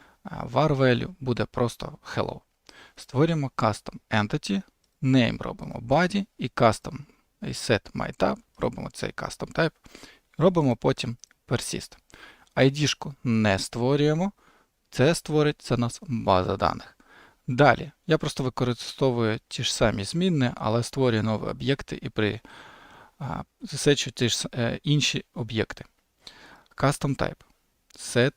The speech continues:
num value. Тут буде два і тут от, виходить hello world. Потім set name в новому custom entity буде manager і новий custom type і знову persist. І в такому випадку повинно створитись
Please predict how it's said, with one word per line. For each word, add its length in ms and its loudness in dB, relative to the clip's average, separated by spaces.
num 360 2
value. 340 -2
Тут 180 0
буде 280 -6
два 400 0
і 80 -6
тут 220 -4
от, 300 -8
виходить 460 -4
hello 240 -6
world. 280 -10
Потім 520 0
set 340 -6
name 340 0
в 60 -8
новому 440 -2
custom 540 -2
entity 280 -14
буде 360 -10
manager 480 0
і 120 -8
новий 300 -4
custom 380 -4
type 200 -2
і 80 -4
знову 300 0
persist. 520 -10
І 80 -4
в 80 -6
такому 400 -4
випадку 580 -2
повинно 440 0
створитись 760 -6